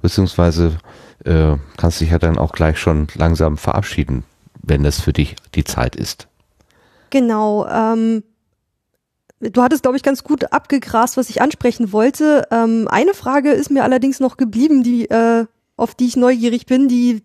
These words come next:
Speaker 2: geht jetzt allerdings noch mal kurz zurück nach Japan. Ähm, du hattest gesagt, in Italien eher weniger Podcast-Szene. Gibt es in Japan eine Podcast-Szene, wollte ich noch wissen.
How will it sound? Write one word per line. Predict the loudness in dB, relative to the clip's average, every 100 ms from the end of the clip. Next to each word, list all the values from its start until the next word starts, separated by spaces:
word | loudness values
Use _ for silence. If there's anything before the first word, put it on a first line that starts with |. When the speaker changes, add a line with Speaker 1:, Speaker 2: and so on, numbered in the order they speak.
| -4
Speaker 2:
geht | -2
jetzt | 0 2
allerdings | 2 2 2 0 0
noch | -2
mal | -2
kurz | -2 -6
zurück | -6 -6 -2
nach | 0
Japan. | 2 0 2 2 2 -2 -14 -20 -20 -16 0
Ähm, | 2 4
du | 2
hattest | 0
gesagt, | 0 -2 0
in | -4
Italien | -4 0 2 2 0 2
eher | 2 2
weniger | 2 4 2
Podcast-Szene. | 0 -2 -2 0 0 0 0 2 4 2 2 -2
Gibt | -6 -2
es | -2 0
in | 2
Japan | 2 2 0 2
eine | 2 0
Podcast-Szene, | -2 -4 -2 -2 0 -2 0 0
wollte | -2 -6
ich | -8
noch | -10 -6
wissen. | -8 -8